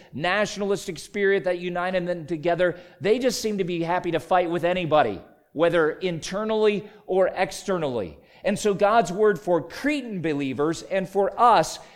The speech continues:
is to be submissive. That is people who willingly place themselves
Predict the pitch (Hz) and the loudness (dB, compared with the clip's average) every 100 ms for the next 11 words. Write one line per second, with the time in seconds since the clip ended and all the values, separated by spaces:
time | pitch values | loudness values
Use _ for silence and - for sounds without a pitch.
0 | - 196 190 180 139 180 165 - 170 190 | -4 -2 -2 -4 -4 -6 -6 -4 -4 -2
1 | 202 - 147 87 - - - _ _ - | -2 -2 -2 -4 -14 -20 -20 _ _ 0
2 | 180 233 240 226 220 196 180 175 156 180 | 4 4 2 -2 -4 0 2 2 2 2
3 | 196 240 247 254 247 180 185 190 180 151 | 2 0 0 -2 -2 0 0 -2 -10 -8
4 | - 156 156 151 | 0 2 2 0